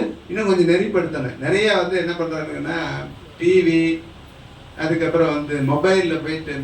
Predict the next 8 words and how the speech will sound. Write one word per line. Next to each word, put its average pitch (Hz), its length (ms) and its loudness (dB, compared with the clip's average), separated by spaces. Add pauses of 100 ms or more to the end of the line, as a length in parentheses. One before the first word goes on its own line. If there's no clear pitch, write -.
ம-, 123 320 -8
மூழ்கிடுறாங்க. 131 580 0 (720)
அதை 196 220 2
மாத்திரம் 196 340 0
கொஞ்சம் 175 360 2
கவனிச்சுட்டு 151 680 2 (400)
பசங்களை 202 460 0
வந்து 175 140 2